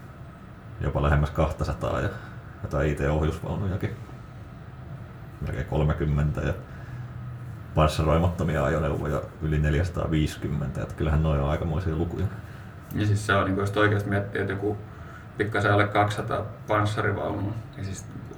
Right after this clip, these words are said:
Speaker 2: mietitään, että kuinka kauan nyt se konflikti kesti, niin siis tuohon on ihan, ihan siis, niinku, millä tahansa mittareilla ihan tajuton määrä rautaa.
Speaker 1: Niin. Et kyllä, niinku,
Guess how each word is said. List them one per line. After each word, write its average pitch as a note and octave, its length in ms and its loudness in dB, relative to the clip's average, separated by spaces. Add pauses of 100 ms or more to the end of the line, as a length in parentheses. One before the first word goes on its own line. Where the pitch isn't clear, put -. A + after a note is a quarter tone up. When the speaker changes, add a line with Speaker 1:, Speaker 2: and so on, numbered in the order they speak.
(160)
Speaker 2:
mietitään, F#2+ 400 -2
että G2+ 140 -4
kuinka F#2+ 260 0
kauan F#2 300 0
nyt G2+ 120 -2
se - 60 -4
konflikti G2 560 0
kesti, - 420 0 (240)
niin G2+ 120 -2
siis G2 140 -2
tuohon G2 260 -2
on - 80 0
ihan, G2+ 220 0 (840)
ihan G#2 240 2
siis, F#2+ 140 0
niinku, G2 180 0
millä G2+ 240 4
tahansa G2+ 320 2
mittareilla F#2 480 -2
ihan G2+ 160 4
tajuton F#2 380 2
määrä E2 280 0
rautaa. - 440 -2 (600)
Speaker 1:
Niin. D#2 220 2 (1800)
Et - 80 -2
kyllä, C#2+ 240 -2
niinku, C#2+ 260 -2